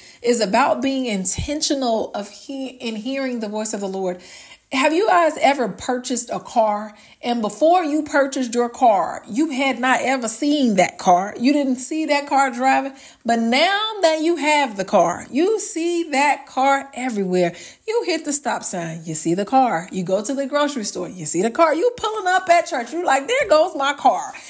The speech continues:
You driving on the highway, you see about three or four, even one of them cars done cut you off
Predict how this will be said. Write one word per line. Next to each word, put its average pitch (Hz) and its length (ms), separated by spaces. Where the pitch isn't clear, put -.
You 370 200
driving 330 480
on 330 100
the 320 100
highway, 339 440
you 359 180
see 359 180
about 294 300
three 403 300
or 254 120
four, 370 300
even 349 260
one 381 140
of 349 80
them 330 160
cars 330 320
done 220 160
cut - 340
you 440 80
off 254 300